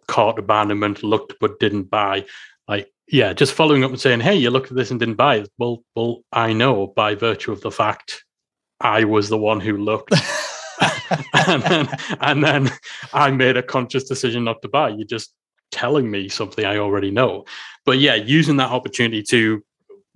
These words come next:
I, do you, do you ask, you asking them to feed back to you any questions you have, or are you trying to preempt the questions that they have,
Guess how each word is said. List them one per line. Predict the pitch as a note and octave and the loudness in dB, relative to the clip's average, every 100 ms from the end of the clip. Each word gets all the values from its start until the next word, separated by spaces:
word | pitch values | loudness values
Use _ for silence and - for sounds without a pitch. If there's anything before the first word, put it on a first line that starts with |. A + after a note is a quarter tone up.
| _ _ - - _ _ - | _ _ -20 -20 _ _ -12
I, | - B2 A2+ C#3 | -4 0 0 0
do | - | 2
you, | C#3+ C3+ | 2 4
do | C#3 | 2
you | C3 | 2
ask, | C3 C3+ - - | 2 0 -2 -8
you | C3+ C#3+ C3 C#3+ | -6 -4 -2 0
asking | D3 - - E3+ | 0 -2 -2 0
them | D#3 D#3 F#3 G3 | 4 4 4 2
to | - D3 C#3+ C#3 C3 B2 - - - _ | 0 -2 0 0 0 -2 -4 -14 -20 _
feed | - C#3 B2+ | -4 -2 0
back | A#2 B2+ | 0 -2
to | - D3+ | 0 0
you | |
any | D#3 | 0
questions | D#3 D#3 D3 D3+ | 0 -2 -2 -2
you | C3+ | 0
have, | F3+ F#3 | 0 2
or | C3 | 2
are | |
you | B2 A#2+ A#2 A2 | 4 2 2 0
trying | - A2+ | -2 -4
to | A2 | -4
preempt | - - A2 G#2+ C#3+ E3 | -10 -4 -2 2 2 0
the | F3 | -6
questions | - D#3 D3 D3+ C#3+ | -4 -6 -4 -6 0
that | C#3+ C3 | 0 0
they | C3+ | -2
have, | C3+ C#3 C3+ C3 | 0 2 2 0